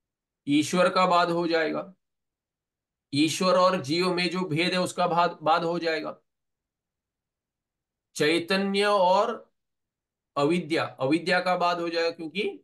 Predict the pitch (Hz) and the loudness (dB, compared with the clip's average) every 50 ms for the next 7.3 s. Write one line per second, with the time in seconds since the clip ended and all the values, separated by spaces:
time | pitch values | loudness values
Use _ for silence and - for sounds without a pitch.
0 | _ - 131 143 139 127 139 160 170 170 170 170 175 165 160 170 165 170 170 170 | _ -4 -2 -2 0 2 2 2 2 2 2 0 0 0 0 0 -2 -2 0 0
1 | 160 147 143 151 151 151 160 156 156 156 156 160 170 165 160 151 147 143 151 160 | 2 2 2 0 0 0 -2 -2 -2 -2 -4 -4 -4 -2 -2 -2 -4 -6 -10 -12
2 | 185 _ _ _ _ _ _ _ _ _ _ _ - - 135 147 160 160 156 170 | -16 _ _ _ _ _ _ _ _ _ _ _ -4 -2 2 2 2 2 4 2
3 | 170 170 170 175 165 165 165 165 165 165 165 156 160 156 151 151 156 - - 165 | 2 2 2 0 2 2 2 2 2 0 -2 -2 0 -2 0 0 -2 -2 0 0
4 | 160 - - - 139 139 147 165 170 165 170 180 180 185 180 - 175 156 160 160 | 0 0 -2 -2 0 2 2 0 0 0 -2 0 0 0 0 0 -2 -2 -2 -2
5 | 175 175 175 175 175 175 - 175 175 - 170 139 143 156 170 180 185 190 185 185 | -2 -4 -4 -4 -6 -2 -2 -2 -2 -2 -2 -2 0 0 0 2 0 0 0 0
6 | 185 185 208 214 165 - - - - - 156 151 165 165 165 156 160 160 156 160 | 0 2 2 2 0 -2 -6 -10 -4 -4 -2 -2 0 2 2 2 2 2 -2 -6
7 | 151 160 156 147 143 143 | -2 -2 -2 -2 -4 -6